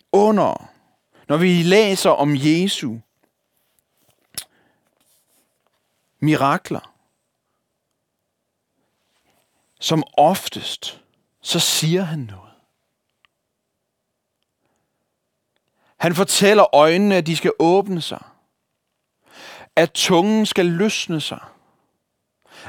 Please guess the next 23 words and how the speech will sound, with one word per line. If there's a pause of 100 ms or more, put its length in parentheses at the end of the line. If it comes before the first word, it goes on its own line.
At
mennesker
må
kunne
høre
igen. (2000)
Siger
til
den (560)
lamme, (1040)
der
bliver
båret
ned
gennem
taget, (520)
"Rejs
dig,
tag
din
båre
og
gå."